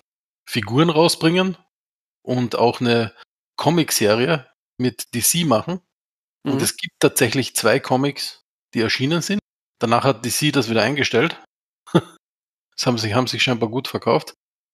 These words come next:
Speaker 1: Ähm, und ja. Und das Lustige ist auch, die Serie ist zuerst ziemlich gefloppt,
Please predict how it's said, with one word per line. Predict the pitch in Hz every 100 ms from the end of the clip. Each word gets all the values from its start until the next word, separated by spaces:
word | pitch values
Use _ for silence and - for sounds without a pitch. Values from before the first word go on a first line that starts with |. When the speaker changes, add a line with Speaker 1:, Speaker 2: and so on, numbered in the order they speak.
| _ _ 107
Speaker 1:
Ähm, | 110 117 117 117 101 _ _ _
und | 107 120 117 120 - - -
ja. | 104 95 92 _ _ _ _ _ -
Und | 135 120
das | -
Lustige | 175 - 160
ist | 135
auch, | 139 -
die | -
Serie | - 127 147 147
ist | 127 - -
zuerst | - 113 110 143 -
ziemlich | - 165 156 -
gefloppt, | 139 - 123 - - -